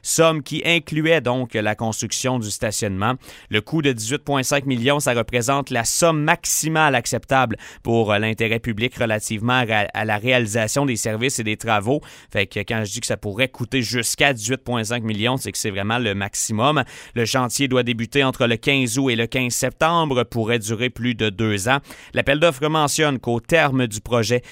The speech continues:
il est prévu que la Ville de Québec finance et gère la construction d'un espace vert en surface pour desservir le quartier résidentiel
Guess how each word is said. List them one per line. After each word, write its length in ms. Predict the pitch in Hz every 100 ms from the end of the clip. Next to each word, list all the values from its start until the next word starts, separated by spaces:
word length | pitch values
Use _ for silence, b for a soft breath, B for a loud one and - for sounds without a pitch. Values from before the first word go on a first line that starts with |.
| B
il 120 | 87
est 40 | 95
prévu 320 | - 101 113
que 80 | 120
la 120 | 104
Ville 180 | 113 110
de 60 |
Québec 340 | 104 107 117 -
finance 480 | 127 117 131 135 110
et 80 |
gère 260 | 104 127 127
la 120 | 107
construction 600 | - 117 - 113 - 135
d'un 240 | 127 107 120
espace 540 | 143 - 139 120 107
vert 260 | 139 147 117
en 80 |
surface 440 | 117 110 - 117 -
pour 180 | 104 98
desservir 560 | 110 - 95 104 113
le 100 | 104
quartier 320 | 95 98 -
résidentiel 760 | 104 98 101 95 - 107 107